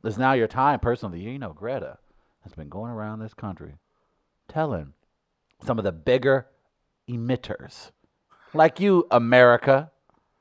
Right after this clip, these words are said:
"Get your shit together 'cause you're ruining our future, and it's not cool."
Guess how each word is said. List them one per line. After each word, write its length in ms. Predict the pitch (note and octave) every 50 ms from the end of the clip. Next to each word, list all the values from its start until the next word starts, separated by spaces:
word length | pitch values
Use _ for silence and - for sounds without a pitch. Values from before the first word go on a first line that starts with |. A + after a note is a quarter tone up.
| _ _ _ _ _ _ _ _ _ _
"Get 220 | - G#3+ C4 - -
your 100 | A3 -
shit 260 | - - B3 A3+ -
together 380 | G3+ E3 C3+ D#3+ F3 - B2+
'cause 160 | - D#3+ C#3 D#3
you're 120 | D3+ C#3
ruining 380 | D3+ A3 D4 D#4 D#4+ D#4 C#4+ C4
our 140 | B3+ A#3+
future, 640 | - - A3+ A#3+ B3 A#3 E3+ - E3+ C3+ F2+ - - _ _ _ _ _ _ _ _
and 100 | B2 A#2
it's 120 | G2 - -
not 240 | A#2+ B2 B2 A#2
cool." 520 | - - C3+ C3+ B2+ G#2+ F2+ - - -